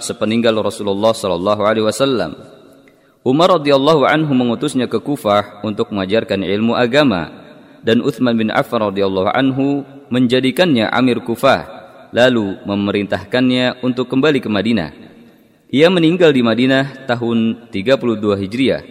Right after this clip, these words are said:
pada usia enam puluh tahun lebih. Beberapa faedah hadis ini adalah, maksud hadis ini yaitu bahwa Allah Subhanahu wa taala akan memberikan rezeki kedudukan yang tinggi di dunia dan di akhirat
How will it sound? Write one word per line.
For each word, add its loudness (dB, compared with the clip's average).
pada 0
usia 0
enam -4
puluh -6
tahun -4
lebih. -6
Beberapa 2
faedah 0
hadis -2
ini 0
adalah, 0
maksud -2
hadis -2
ini 0
yaitu -2
bahwa 0
Allah 2
Subhanahu -2
wa 2
taala 0
akan 0
memberikan 0
rezeki -4
kedudukan -2
yang 0
tinggi 0
di 0
dunia 2
dan 2
di 2
akhirat 2